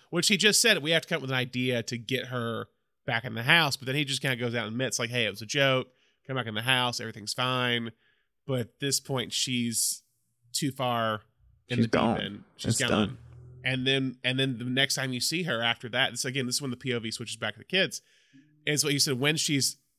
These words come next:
Speaker 1: like, basically kneeling on the, the, the fiery,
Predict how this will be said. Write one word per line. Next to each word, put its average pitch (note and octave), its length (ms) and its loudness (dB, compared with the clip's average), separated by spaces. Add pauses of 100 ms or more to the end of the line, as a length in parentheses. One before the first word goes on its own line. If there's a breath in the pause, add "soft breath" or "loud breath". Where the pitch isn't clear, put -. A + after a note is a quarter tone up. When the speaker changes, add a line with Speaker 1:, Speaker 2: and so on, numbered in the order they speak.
Speaker 1:
like, C3 260 -2 (360)
basically B2+ 760 -2 (1200)
kneeling C3+ 500 0
on A#2+ 260 -2
the, A2+ 260 -4
the, A2+ 320 -4
the A2 140 -10
fiery, A#2 800 0